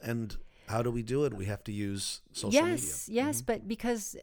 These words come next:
Speaker 2: this is not black and white. This is
Speaker 1: Mm-hmm.
Speaker 2: not, this is not a yes or a no or an all in. I, I would argue that you can't live in modern society and not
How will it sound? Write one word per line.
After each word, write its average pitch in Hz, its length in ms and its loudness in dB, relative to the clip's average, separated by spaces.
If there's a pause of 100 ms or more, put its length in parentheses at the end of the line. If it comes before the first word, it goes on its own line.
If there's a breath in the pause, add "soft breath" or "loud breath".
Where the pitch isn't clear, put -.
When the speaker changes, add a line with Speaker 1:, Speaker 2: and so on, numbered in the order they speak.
Speaker 2:
this 240 300 2
is 269 140 -2
not 220 220 0
black 202 220 0
and 208 140 -2
white. 233 360 -2
This 190 120 -2
is 226 120 -2
Speaker 1:
Mm-hmm. 208 80 -2
Speaker 2:
not, 196 340 -2
this 208 120 -2
is 226 120 -4
not 220 180 2
a 208 60 2
yes 180 340 0
or 190 100 -2
a 180 60 -2
no 175 160 0
or 175 120 0
an 160 80 -2
all 165 180 -2
in. 180 360 -2
I, 165 220 -2
I 196 260 4
would 233 200 4
argue 156 300 2
that 160 140 -2
you 190 140 -2
can't 233 360 -4
live 202 260 0
in 185 120 0
modern 175 280 -2
society 180 720 -2
and 196 320 -2
not 240 480 -2